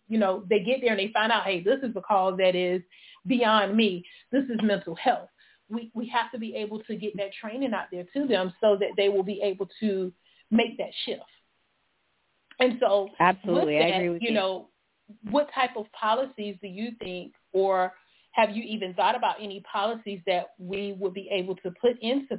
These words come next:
Speaker 1: place to deal with those issues?
Speaker 2: So a couple of things come to mind. I mean, as I mentioned, the, the top three things that consistently come up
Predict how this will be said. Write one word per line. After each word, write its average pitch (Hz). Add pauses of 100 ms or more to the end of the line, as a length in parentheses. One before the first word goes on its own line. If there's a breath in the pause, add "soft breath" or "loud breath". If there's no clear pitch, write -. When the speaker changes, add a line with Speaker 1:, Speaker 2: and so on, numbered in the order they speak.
Speaker 1:
place 175 (380)
to 190
deal 185
with 180
those 170
issues? - (1900 soft breath)
Speaker 2:
So 214
a 196
couple 254
of 262
things 208
come 185
to 165
mind. 135 (100)
I 156
mean, 151
as 160
I 160
mentioned, 151
the, 156 (140)
the 147 (200)
top 247
three 196
things 165
that 147
consistently 165
come 143
up 135